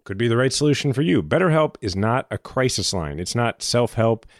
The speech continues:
It's professional counseling done securely online. BetterHelp assesses your needs and matches you with a licensed professional therapist. It's more affordable than traditional offline counseling, and financial aid is available.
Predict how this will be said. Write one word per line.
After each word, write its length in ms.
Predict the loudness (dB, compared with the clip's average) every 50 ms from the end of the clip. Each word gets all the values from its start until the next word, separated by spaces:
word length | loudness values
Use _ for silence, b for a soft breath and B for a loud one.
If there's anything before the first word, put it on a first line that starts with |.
| b b
It's 160 | b -8 -8 -8
professional 720 | -6 -6 -8 -8 -4 -2 -2 0 0 -2 -2 -2 -2 -2
counseling 600 | -2 -4 -2 0 0 0 0 -2 -2 -2 -2 -2
done 200 | -2 -2 -2 -2
securely 600 | -2 -4 -6 -8 -8 -2 0 2 2 2 2 2 0
online. 560 | 0 0 0 0 0 0 -2 -4 -4 -6 -4
BetterHelp 420 | -2 0 0 2 2 2 0 0 -2
assesses 560 | -6 -8 -6 -2 0 0 0 0 0 -2 0
your 100 | 0 0
needs 340 | 0 0 0 0 0 -2 -4 -6
and 220 | -10 -8 -6 -4
matches 400 | -2 -2 -2 -2 -2 -4 -6 -4
you 140 | -2 -4 -4
with 160 | -4 -6 -10
a 80 | -10 -8
licensed 640 | -4 -2 -2 -2 -2 -2 -2 -2 -4 -4 -6 _
professional 500 | -14 -14 -10 -4 -4 -4 -4 -4 -6 -10
therapist. 540 | -10 -8 -8 -6 -6 -8 -10 -12 -20 -18 -16
It's 180 | -16 -14 -10 -8
more 240 | -6 -4 -4 -6 -6
affordable 520 | -8 -6 -2 0 0 0 0 0 0 0
than 120 | 0 -2
traditional 460 | -2 -2 0 0 0 0 -2 -2 -2 0
offline 460 | 0 0 -2 -2 -2 -2 -2 -2 -2
counseling, 480 | -2 -2 -2 -2 -2 -2 -2 -4 -4 b b b b b b
and 120 | -8 -6
financial 420 | -4 -2 -2 -2 -2 -4 -4 -6 -4
aid 260 | -2 -2 -2 -4 -4 -6
is 180 | -8 -8 -6
available. 500 | -6 -6 -6 -4 -4 -4 -6 -8 -10 -16